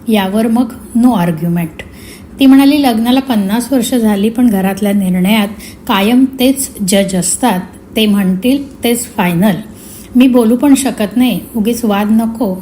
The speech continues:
म्हणून गप्प बसायचं." मीनाचे मिस्टर बहात्तर वर्षाचे, ते म्हणाले, "मला एकदम पटलं, पण दादा काय म्हणेल?" दादा म्हणजे त्यांचे भाऊ, वय वर्ष शहात्तर. मीना म्हणाली, "दादाला भीत भीतच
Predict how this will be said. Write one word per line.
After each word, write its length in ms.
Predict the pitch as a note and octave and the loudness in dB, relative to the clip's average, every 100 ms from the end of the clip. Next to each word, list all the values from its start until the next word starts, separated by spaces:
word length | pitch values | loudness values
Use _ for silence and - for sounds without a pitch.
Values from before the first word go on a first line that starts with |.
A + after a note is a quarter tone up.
| - | -6
म्हणून 220 | G#3+ C4 | -2 0
गप्प 300 | D4 C#4+ - | 0 -2 -2
बसायचं." 560 | F#3 E3 - E3+ E3+ F#3 F#3 - - - - - - - - - - | -2 -2 -4 -4 -4 -6 -8 -12 -20 -20 -20 -20 -20 -20 -20 -8 4
मीनाचे 420 | C#4 D4 D#4 D#4 | 6 6 4 4
मिस्टर 380 | D4+ D4 - D4+ | 4 4 0 -2
बहात्तर 440 | B3+ A3+ G#3+ A#3+ | 0 0 0 -2
वर्षाचे, 600 | A3+ A3 G3 - G#3 B3+ | 0 0 0 -2 -2 -2
ते 100 | A#3 | -2
म्हणाले, 500 | A3 G#3+ G3+ A#3 A#3 F#3 - - | 0 0 0 0 0 -2 -10 -6
"मला 260 | A3 G3+ A#3+ | -2 2 2
एकदम 440 | A3 F3+ F3+ B3 | 2 0 2 4
पटलं, 480 | C4 A3 F#3 A3 A#3 - - - - | 4 2 -2 0 0 0 -6 -16 -4
पण 160 | B3 A#3+ | 2 2
दादा 340 | G#3 F#3 B3 | 2 2 0
काय 160 | C4+ A3 | 0 0
म्हणेल?" 440 | F3+ F3 F3 F3+ F#3 - - - - | 0 -2 -4 -6 -8 -18 -20 -14 -6
दादा 320 | F#3+ F3+ F#3 | -4 -2 -2
म्हणजे 220 | G3 G3+ | -2 -2
त्यांचे 340 | B3 A3+ F#3 G#3 | -2 -4 -2 -4
भाऊ, 360 | F3+ F#3 A3+ F3 - G3 | -2 0 2 0 -4 -4
वय 140 | F#3 | -2
वर्ष 360 | F3+ E3+ D#3 A3+ | -2 -2 -4 -6
शहात्तर. 540 | A3 B3+ F3 - E3 D#3+ - - - - - - | -2 -2 -2 -6 -10 -10 -16 -20 -20 -20 -16 -4
मीना 220 | G#3 G3 | 0 0
म्हणाली, 480 | G3+ G3+ G3 A#3+ F3+ - - - | 0 0 0 0 -2 -6 -14 -4
"दादाला 420 | A3+ G3+ F#3 A3 A#3+ | 0 0 2 0 2
भीत 280 | G#3+ G3 | 2 0
भीतच 580 | G3 F#3+ A3+ C4+ B3+ - | 0 0 0 0 0 -4